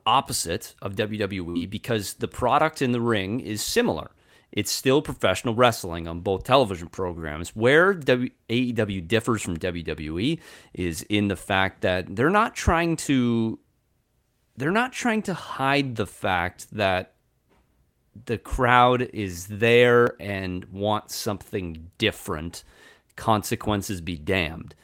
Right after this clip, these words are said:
A E W has positioned themselves as a wrestling organization that will listen to their audience and present the audience with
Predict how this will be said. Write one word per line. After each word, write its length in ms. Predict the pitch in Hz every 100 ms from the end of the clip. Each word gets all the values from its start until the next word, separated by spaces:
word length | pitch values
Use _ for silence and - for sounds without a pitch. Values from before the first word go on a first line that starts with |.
| - - - -
A 80 | 147
E 120 | 185
W 560 | 147 113 104 98 101 104 _ _ _ _
has 1300 | - 113 104 95 92 92 90 87 85 82 82 - - _
positioned 500 | - 104 127 135 147
themselves 720 | 135 123 131 120 120 117 113 - -
as 380 | 98 92 90 82
a 100 | 92
wrestling 440 | 95 127 - 120
organization 760 | 117 117 110 92 101 95 107 95
that 260 | 92 92
will 420 | 98 98 90 87 -
listen 640 | 98 104 127 - 135 175 -
to 200 | - 120
their 240 | 107 95 85
audience 540 | 98 104 120 170 - - - - -
and 220 | 107 101
present 480 | 107 87 95 120 -
the 160 | 127
audience 600 | 110 110 113 120 151 -
with 460 | 110 101 98 -